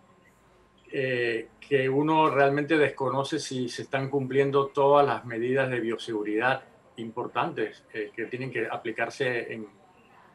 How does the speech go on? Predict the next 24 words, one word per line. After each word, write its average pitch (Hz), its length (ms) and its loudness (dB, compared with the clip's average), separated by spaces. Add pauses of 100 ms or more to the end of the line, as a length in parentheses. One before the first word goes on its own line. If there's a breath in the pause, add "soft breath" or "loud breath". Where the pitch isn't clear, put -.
(160)
en 110 340 -10
cua-, 113 240 -4
cuando 113 240 -4
se 123 100 -6
vacunan 120 360 -2
a 117 80 0
las 98 160 -4
personas, 110 460 -8
¿no? 107 180 -14 (180)
Porque 110 220 -6
hay 113 160 0
muchos 139 880 -4
eventos, 135 680 -4 (400)
eh, 120 160 -14
de 113 220 -4
riesgo 143 420 0
que 123 120 0
pudieran 123 320 -2
ocurrir, 123 340 -2
ya 123 140 -2
sea 127 140 0
de 120 100 -2
forma 127 260 -4
inmediata 120 720 0